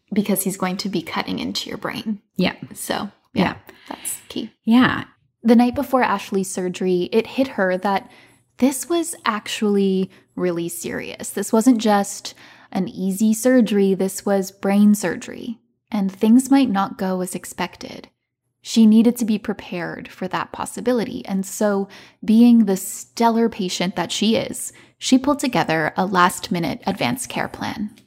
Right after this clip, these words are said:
Speaker 2: I was prepared, so I made sure I went through all of my banking and account information 'cause I was in charge of that in our relationship. And I went to go give it to my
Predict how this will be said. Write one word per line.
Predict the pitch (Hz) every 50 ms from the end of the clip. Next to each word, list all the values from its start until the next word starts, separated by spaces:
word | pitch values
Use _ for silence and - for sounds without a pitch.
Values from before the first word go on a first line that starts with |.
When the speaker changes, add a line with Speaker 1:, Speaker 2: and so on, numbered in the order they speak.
| _ _ -
Speaker 2:
I | - 165
was | 220 208
prepared, | - 226 - 233 - 202 185 185 190 196 233 233
so | - 226
I | 196
made | 196 196 190 196 196 185
sure | - 214 190
I | 185
went | 180 185 180 131 -
through | - 220 196
all | 190 180 185 180
of | 180 165
my | 190 180 175 170 170 170 170 170 170 170 - _ - - _ _ _
banking | 202 226 233 220 - 202 262 233 220
and | 214 208
account | 196 190 - 226 226 240 240 -
information | 247 233 - 233 220 208 202 202 - - 196
'cause | 190 196 190
I | 185 185
was | 185 190
in | 185 180
charge | 180 - 185 190 185 202
of | 190
that | 185 185 185 185
in | 185 180
our | 175 175
relationship. | 175 175 185 185 202 - - 214 202 - 233 190 180 - - - - - - - _ _
And | 202 208
I | 196 202
went | 202 208 208 - -
to | 240 208 190 185 - _ _ _ _ _ _ _ _ _ _ _ _
go | - 208 196 196 175 - - - - _ - - -
give | - 214 202
it | - -
to | - 208
my | 196 185 180 175 170 175